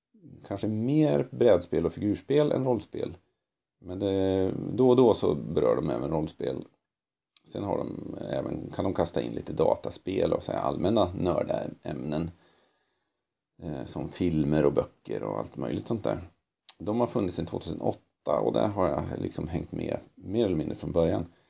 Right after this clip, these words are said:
Och jag tycker de har också så här bra dynamik och det är trevliga världar med lite, de har lite olika infallsvinklar och sådär, så, mm, skojar att lyssna på. Och de täcker rätt mycket av det jag är intresserad av i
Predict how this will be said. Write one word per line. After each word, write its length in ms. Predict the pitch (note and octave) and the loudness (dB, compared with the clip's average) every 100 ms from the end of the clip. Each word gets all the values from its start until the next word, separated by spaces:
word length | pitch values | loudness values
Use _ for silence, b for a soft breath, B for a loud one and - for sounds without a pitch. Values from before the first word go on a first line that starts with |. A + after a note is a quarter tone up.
| b b b b _ _ | b b b b _ _
Och 100 | - | -10
jag 120 | C2 | -8
tycker 340 | - - - - - | -8 -4 -4 -4 -8
de 200 | - B2 | -4 0
har 80 | A#2 | 0
också 220 | - - | 0 -2
så 80 | - | 0
här 120 | - | 0
bra 360 | - F2 E2+ E2 | 2 6 8 6
dynamik 580 | E2+ D#2 C2+ C2+ - | 4 2 0 -4 -4
och 60 | D#2+ | -2
det 120 | D2+ | 0
är 400 | D#2 D2 - - - - | 2 0 0 -4 -10 -14
trevliga 520 | - F#2 D2 F#2 G#2+ | -4 0 0 4 4
världar 380 | - - - - | 6 4 2 -2
med 140 | D2 | -2
lite, 200 | D#2 - | -2 -4
de 260 | - F#2 - | -12 -8 -4
har 80 | F#2+ | -2
lite 180 | F2+ | 4
olika 320 | C#3+ F#2+ E2 F#2+ | 4 4 4 4
infallsvinklar 840 | E2 A1+ - - - - - - | 4 0 -2 -4 -4 -4 -4 -2
och 80 | - | -4
sådär, 340 | - - - | -6 -4 -4
så, 160 | - - | -6 -6
mm, 640 | G1+ G1+ G1+ G1+ B2+ C#3 - | -4 -6 -6 -6 -8 -8 -12
skojar 360 | - - - | -8 -4 -2
att 60 | - | 0
lyssna 260 | G2+ - | -2 -4
på. 220 | - - - _ _ _ _ _ _ _ _ _ | -6 -8 -10 _ _ _ _ _ _ _ _ _
Och 60 | |
de 100 | G2+ | -8
täcker 760 | G#2 - F2 _ _ _ - G#2+ | -4 -2 -2 _ _ _ -4 0
rätt 160 | F2 A2+ | 0 0
mycket 400 | A#2 - _ D#3 | -2 -4 _ -2
av 100 | A#2+ | 4
det 60 | |
jag 100 | E2 | 2
är 40 | F2 | 2
intresserad 460 | F#2 - C2 - | -2 2 4 6
av 260 | - - A1+ | 4 2 -2
i 220 | - - | -4 -6